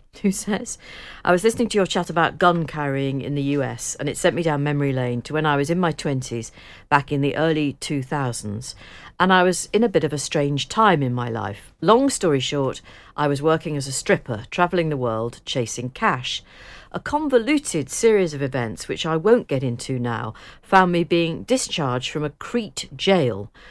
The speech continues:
where I'd spent the weekend dressed in only a bikini and seven-inch stilettos,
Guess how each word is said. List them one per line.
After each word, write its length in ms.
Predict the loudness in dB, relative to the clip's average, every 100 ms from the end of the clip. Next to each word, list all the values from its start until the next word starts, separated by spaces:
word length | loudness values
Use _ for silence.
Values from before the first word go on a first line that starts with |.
| -18
where 160 | -2 2
I'd 180 | 2 0
spent 320 | 2 2 2
the 60 | 0
weekend 640 | -2 -2 -4 -2 -4 -6
dressed 360 | 0 0 0 -2
in 80 | 0
only 300 | 0 2 2
a 40 |
bikini 680 | 0 -4 -4 -2 0 0 -2 -4
and 120 | -4
seven-inch 600 | -2 0 0 0 0 -4
stilettos, 800 | -2 2 2 0 -6 -6 -6 -10